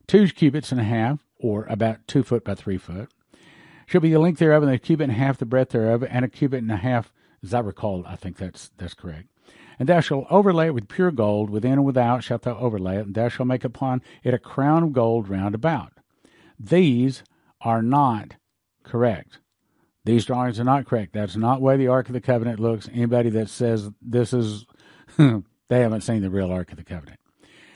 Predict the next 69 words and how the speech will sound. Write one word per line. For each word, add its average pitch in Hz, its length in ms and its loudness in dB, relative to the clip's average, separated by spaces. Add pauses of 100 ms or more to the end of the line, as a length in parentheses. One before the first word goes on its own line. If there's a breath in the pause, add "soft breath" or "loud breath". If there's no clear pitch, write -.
(160 soft breath)
"Thou 175 160 6
shalt 160 200 -2
cast 156 280 2
four 165 240 0
rings 156 260 0
of 139 60 -4
gold, 147 460 0
put 151 160 -4
them 151 120 -2
in 143 80 0
the 135 60 0
four 143 380 0
corners 143 460 -4
thereof, 139 400 -2
and 117 100 -6
the 107 60 -4
two 147 200 -2
rings 135 320 -2
shall 131 140 -4
be 127 100 -2
in 131 160 0
one 127 160 -2
side 123 240 -2
of 123 60 -6
it, 131 140 -12 (520 soft breath)
two 147 140 4
rings 143 280 4
on 135 100 4
the 131 120 4
other 123 140 0
side 123 260 0
of 123 80 -2
it. 131 120 -6 (520 soft breath)
And 110 80 -2
thou 131 140 4
shalt 135 180 0
make 135 160 -2
staves 139 540 0
of 139 100 -2
shittim 147 280 0
wood 139 180 2
and 139 160 2
overlay 139 340 0
them 135 140 0
with 123 160 -2
gold, 127 340 2
and 123 100 -2
thou 127 140 0
shalt 123 180 -10
put - 100 -18
the - 60 -16
staves 127 440 0
and 127 80 0
the 123 60 -4
rings 127 280 -2
by 135 120 -8
the 120 80 -4
sides 123 360 -4
of 123 80 -2
the 123 120 0
ark, 123 220 0
and 120 80 -6
the 120 60 -4
ark 123 260 -6
may 127 120 -4
be 123 100 -2
borne 120 340 -2
by 120 200 -2
them." 101 280 -6